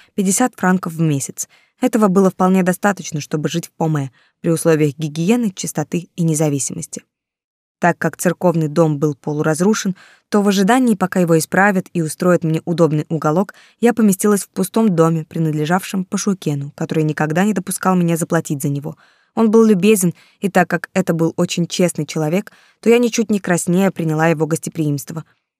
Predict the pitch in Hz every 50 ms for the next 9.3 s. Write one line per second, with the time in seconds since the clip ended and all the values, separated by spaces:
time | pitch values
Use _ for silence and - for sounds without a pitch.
0 | _ - - 185 175 202 214 190 - 196 190 185 180 - - _ _ _ _ 190
1 | 190 202 196 - - 190 190 185 185 180 180 - 175 170 165 156 - 160 151 -
2 | 165 156 147 151 160 156 160 165 151 - 160 156 - 170 156 160 151 147 185 214
3 | 233 233 226 220 185 - - _ _ _ - - 185 180 170 175 170 156 165 160
4 | - - 165 156 - 170 151 143 170 196 226 226 - _ _ _ _ _ _ 185
5 | 190 175 175 170 165 165 214 226 233 226 226 214 - 214 214 214 208 - - 175
6 | 156 160 175 - - - - - 180 170 160 160 180 214 - - 233 220 - -
7 | _ _ _ 226 226 - 269 277 - 247 196 202 190 - 175 165 170 175 170 170
8 | 156 151 143 160 175 - - 269 - - 208 - 220 - - - - 160 147 143
9 | - - - - _